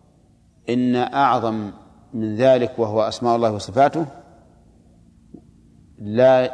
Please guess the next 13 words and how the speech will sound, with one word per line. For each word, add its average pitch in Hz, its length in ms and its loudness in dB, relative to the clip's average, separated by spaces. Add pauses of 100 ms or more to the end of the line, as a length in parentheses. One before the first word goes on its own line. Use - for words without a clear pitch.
(320)
يمكن 123 500 -2 (100)
أن 123 100 -2
تتدبرها. 104 680 -2 (960)
أنا 160 240 6
لو 156 180 4
لم 139 220 0
أتدبر 110 640 -4 (240)
معنى 113 240 -2
السميع 107 560 -6 (800)
ومعنى 113 560 0
الاستواء 113 400 0
على 110 80 4
العرش 110 440 0